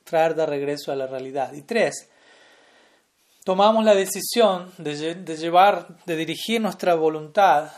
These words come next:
y nuestras vidas, ponerlas bajo el cuidado de Dios, tal como lo entendamos, ¿no? Obviamente el sistema está abierto a diferentes concepciones teológicas. Entonces nos entregamos al Ser Supremo para que nos lleve, nos maneje.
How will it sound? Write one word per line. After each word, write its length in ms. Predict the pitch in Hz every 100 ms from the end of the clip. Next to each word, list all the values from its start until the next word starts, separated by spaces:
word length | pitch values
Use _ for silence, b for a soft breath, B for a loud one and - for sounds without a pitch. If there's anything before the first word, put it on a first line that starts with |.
| -
y 60 | 180
nuestras 400 | 156 147 160 156
vidas, 380 | 196 196 143 147 - - _
ponerlas 400 | - 160 170 175
bajo 240 | 160 147 160
el 100 | 151
cuidado 500 | 165 151 160 160 151
de 40 |
Dios, 480 | 160 196 143 - - b b b b _ _ _ _ _
tal 240 | 196 208
como 220 | 208 175
lo 100 | 160
entendamos, 720 | 147 147 143 143 135 110 - -
¿no? 180 | 160 226
Obviamente 340 | 180 143 143
el 60 | 135
sistema 360 | - - 151
está 160 | 131 160
abierto 340 | 147 147 143
a 40 | 139
diferentes 480 | 135 151 139 135 -
concepciones 720 | 143 135 143 - 147 139 127
teológicas. 760 | - 151 170 - 139 - _ _ _ _
Entonces 760 | 147 143 _ _ _ _ - 170
nos 160 | 170
entregamos 580 | 185 170 185 196 202 180
al 140 | 175 165
Ser 160 | 185
Supremo 540 | 180 196 - 170 170 160
para 200 | 160 147
que 280 | 151 131 _ b b b _ _
nos 180 | 160 139
lleve, 280 | 151 151 127
nos 160 | 127 139
maneje. 480 | 139 135 - -